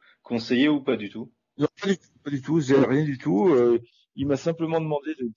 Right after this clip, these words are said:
Speaker 2: dessins, euh, qui, qui seraient montrés dans le film, et, et puis, euh, et puis il m'a, il m'a demandé que je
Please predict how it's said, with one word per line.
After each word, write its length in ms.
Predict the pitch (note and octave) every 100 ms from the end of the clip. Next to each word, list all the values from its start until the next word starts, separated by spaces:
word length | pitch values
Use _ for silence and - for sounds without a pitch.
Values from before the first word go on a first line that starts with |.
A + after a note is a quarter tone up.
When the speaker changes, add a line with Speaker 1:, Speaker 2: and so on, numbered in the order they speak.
| _ C#3+
Speaker 2:
dessins, 480 | C#3 C3+ C#3+ E3 C#3 G#2
euh, 80 | F#2+ _ _ F#3 _ _
qui, 180 | - -
qui 140 | - -
seraient 200 | - A2+
montrés 280 | A#2 A#2 C3
dans 140 | A#2
le 60 | G2
film, 340 | - C3+ D#3
et, 840 | A2 F#2 F#2+ _ _ _ _ - G#2
et 60 | G#2+
puis, 440 | - A2 G#2+ A2 G#2+
euh, 440 | F#2+ F2+ E2 -
et 80 | F2+
puis 240 | - -
il 20 | -
m'a, 80 | G#2+
il 140 | A#2+
m'a 100 | A#2+
demandé 320 | A2+ A2 A2+ A#2+
que 80 |
je 100 | -